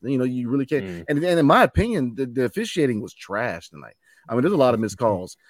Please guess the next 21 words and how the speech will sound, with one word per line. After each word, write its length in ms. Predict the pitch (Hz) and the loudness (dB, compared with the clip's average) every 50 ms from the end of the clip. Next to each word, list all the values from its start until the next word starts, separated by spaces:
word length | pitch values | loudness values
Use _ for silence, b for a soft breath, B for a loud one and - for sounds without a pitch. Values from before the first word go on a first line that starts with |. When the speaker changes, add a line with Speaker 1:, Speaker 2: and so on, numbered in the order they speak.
| b b - | b b 2
Speaker 1:
Like, 140 | 165 165 | 2 4
there, 140 | 170 220 233 | 4 2 4
there 140 | 185 202 247 | 4 4 4
was 120 | 277 269 247 | 4 2 -2
a 40 | 208 | -2
turnover 400 | - 240 214 208 196 190 170 170 | 0 0 2 2 0 0 0 2
that 160 | 170 165 143 | 2 2 2
Jordan 400 | 123 143 170 170 160 147 139 117 | 2 2 2 2 2 2 -2 -2
Poole 180 | 110 160 160 143 | -4 -4 -2 0
had 220 | 143 147 135 131 123 | 2 2 2 2 0
in 120 | 113 110 | -2 -4
the 60 | 104 | -4
fourth, 280 | - - 160 170 139 123 | -4 -2 -2 -2 -2 -2
man, 160 | 131 127 113 | -4 -4 -2
where 120 | 110 127 | 0 0
I 40 | 151 | 0
believe 240 | 147 131 127 120 104 | 0 0 -2 -2 -2
that 140 | 104 104 87 | -4 -6 -6
was 100 | - - | -8 -12
a 60 | - | -14
foul. 360 | - 101 85 64 55 50 - | -12 -10 -10 -10 -10 -12 -14